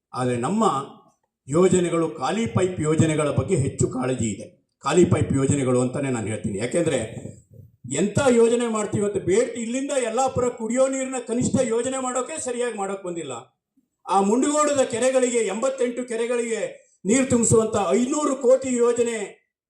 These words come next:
ಹುಡುಕಿದಂತ ಹಳ್ಳ ಹೋಗಿ ನೋಡ್ಬೇಕು. ಈ ಸರ್ಕಾರ ದುಡ್ಡೋ ಯಾರ್ದೋ ಸ್ವಂತ ದುಡ್ಡು ಅನ್ನೋ ಅನುಮಾನ ಕಾಡುವಷ್ಟರ ಮಟ್ಟಿಗೆ ನಮ್ಮ ಯೋಜನೆಗಳ ಪೋಸ್ಟ್ ಮಾರ್ಟಮ್ ರಿಪೋರ್ಟ್ಗಳಿದಾವೆ. ಇದೆಲ್ಲದರ ಹಿನ್ನೆಲೆಯಲ್ಲಿ ಹೇಳೋದು ಇಷ್ಟೇನೆ,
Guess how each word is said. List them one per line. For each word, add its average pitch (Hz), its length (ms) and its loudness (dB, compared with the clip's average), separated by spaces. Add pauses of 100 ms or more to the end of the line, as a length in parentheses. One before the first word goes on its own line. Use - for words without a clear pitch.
(320)
ಹುಡುಕಿದಂತ 233 440 0
ಹಳ್ಳ 214 340 2
ಹೋಗಿ 214 240 2
ನೋಡ್ಬೇಕು. 175 420 0 (760)
ಈ 156 60 -8
ಸರ್ಕಾರ 196 460 2
ದುಡ್ಡೋ 202 500 2
ಯಾರ್ದೋ 170 280 2
ಸ್ವಂತ 170 300 -2
ದುಡ್ಡು 170 320 -2
ಅನ್ನೋ 151 520 -2 (260)
ಅನುಮಾನ 170 360 2
ಕಾಡುವಷ್ಟರ 160 480 -2
ಮಟ್ಟಿಗೆ 165 720 -2 (340)
ನಮ್ಮ 170 260 -2
ಯೋಜನೆಗಳ 180 640 4
ಪೋಸ್ಟ್ 180 380 2
ಮಾರ್ಟಮ್ 165 380 -2
ರಿಪೋರ್ಟ್ಗಳಿದಾವೆ. 127 720 -4 (1300)
ಇದೆಲ್ಲದರ 254 540 4
ಹಿನ್ನೆಲೆಯಲ್ಲಿ 220 460 4
ಹೇಳೋದು 196 240 4
ಇಷ್ಟೇನೆ, 196 560 0